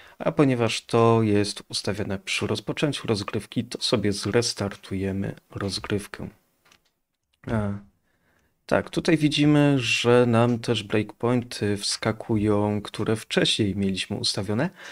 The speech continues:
na których nam nie zależy. Możemy to poczyścić, e, na dwa różne sposoby. Albo możemy w Riderze w sekcji Run wykorzystać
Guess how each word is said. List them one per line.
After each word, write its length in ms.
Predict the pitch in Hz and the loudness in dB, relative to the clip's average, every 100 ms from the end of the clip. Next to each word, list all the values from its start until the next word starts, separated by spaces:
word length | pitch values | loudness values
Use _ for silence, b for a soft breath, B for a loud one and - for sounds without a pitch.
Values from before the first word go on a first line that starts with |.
| B B B | B B B
na 120 | - | -4
których 440 | - - 156 160 135 | 0 2 2 2 4
nam 340 | 107 110 113 - - | 4 4 2 -4 -6
nie 360 | 113 107 110 | 0 2 2
zależy. 600 | 101 110 107 110 101 - - B B B B | 2 2 2 2 0 -2 -8 B B B B
Możemy 720 | - 107 113 107 156 160 123 117 117 | -2 2 2 2 2 2 2 0 -4
to 320 | - 110 104 101 101 B B B B B - | -2 0 0 -2 -4 B B B B B -12
poczyścić, 880 | - 117 - 180 - - 113 - - | -4 -2 0 0 0 -2 -2 -2 -2
e, 300 | 107 104 101 - - _ - | -2 0 -2 -4 -10 _ 0
na 80 | 196 | 0
dwa 180 | 170 156 | 2 0
różne 240 | 131 127 | 2 -2
sposoby. 420 | - - - 107 | -2 -4 -6 -4
Albo 280 | - 151 151 | 0 2 2
możemy 420 | 135 123 123 120 | 0 2 0 0
w 340 | 113 - 107 104 | -2 0 2 2
Riderze 600 | 107 104 110 107 104 101 101 - | 2 2 0 2 0 -2 -8 -14
w 100 | - | -4
sekcji 420 | 117 107 - 107 | -4 -4 -4 0
Run 300 | 104 104 104 - _ _ | 2 0 -2 -6 _ _
wykorzystać 720 | 107 113 120 113 107 107 92 | -6 -2 0 -2 -4 -8 -10